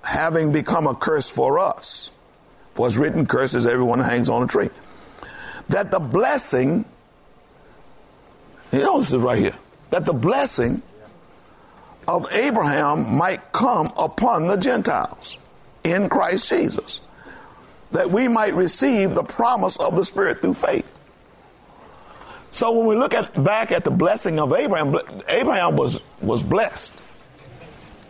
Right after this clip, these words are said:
Abraham was blessed abundantly. So we should be concerned then if I don't see showing up in my life the blessing of Abraham.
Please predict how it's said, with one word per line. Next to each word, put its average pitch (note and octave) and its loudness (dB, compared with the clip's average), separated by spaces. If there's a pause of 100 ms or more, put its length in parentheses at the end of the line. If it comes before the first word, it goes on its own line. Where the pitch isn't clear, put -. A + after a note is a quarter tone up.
(480)
Abraham D#3+ 2
was A2+ -2
blessed B2 0
abundantly. - -2 (1600)
So - 0
we C4 2
should - -2 (160)
be G#3+ 0
concerned F#3 0
then G#2 0 (1160)
if F3 0
I G#3 0
don't C4 0
see G#3+ 0
showing G3 2
up A#3+ 0
in D#3 2
my E3+ 2
life - 0 (1500)
the - 0
blessing G3 0
of F3+ 0
Abraham. D3+ 0